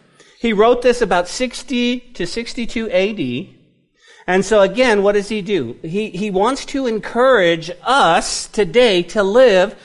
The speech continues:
as fully devoted followers of Jesus and to serve in unity and love, even in the midst of persecution. I find it interesting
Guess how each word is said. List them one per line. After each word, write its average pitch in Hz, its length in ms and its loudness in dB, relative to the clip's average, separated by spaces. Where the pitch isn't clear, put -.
as 185 260 -2
fully 240 440 -2
devoted 196 580 2
followers 208 680 0
of 160 160 -6
Jesus 165 680 -6
and 190 300 -2
to 202 200 -4
serve 202 920 2
in 202 280 4
unity 185 760 2
and 185 240 0
love, 180 520 2
even 233 320 -2
in 226 120 0
the 220 80 0
midst 160 280 -4
of 180 120 -10
persecution. 131 680 -8
I 240 220 4
find 254 360 -2
it 233 200 -2
interesting 175 1040 -4